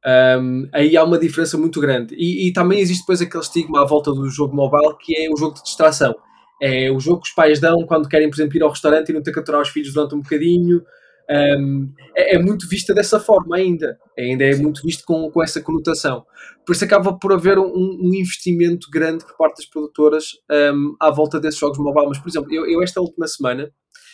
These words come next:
Speaker 1: graças ao nascimento da minha filha, andei à procura de jogos mobile.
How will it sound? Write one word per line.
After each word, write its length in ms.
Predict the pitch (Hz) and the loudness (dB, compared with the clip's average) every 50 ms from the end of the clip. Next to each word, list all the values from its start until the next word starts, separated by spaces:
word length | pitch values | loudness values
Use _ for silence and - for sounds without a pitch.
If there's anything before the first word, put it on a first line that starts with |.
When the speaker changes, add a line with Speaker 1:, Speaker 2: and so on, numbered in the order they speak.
| _ _ _ | _ _ _
Speaker 1:
graças 400 | 131 139 147 147 139 143 139 131 | -2 2 2 2 2 0 -2 -2
ao 60 | 139 | -2
nascimento 320 | 139 135 139 143 139 135 135 | -2 -2 -4 -2 -4 -2 -2
da 80 | 139 | -4
minha 160 | 131 131 131 127 | -4 -4 -6 -6
filha, 300 | - 120 117 127 127 - _ _ _ _ _ _ - - | -6 -8 -8 -8 -12 -16 _ _ _ _ _ _ -18 -8
andei 220 | - 139 143 156 160 | -4 -2 2 4 4
à 60 | 156 | 4
procura 340 | 147 156 147 143 156 156 147 | 4 2 -2 0 2 0 0
de 60 | 139 | 4
jogos 180 | 156 151 139 135 | 2 2 2 4
mobile. 380 | 156 151 143 135 120 113 113 | 0 2 4 4 4 4 2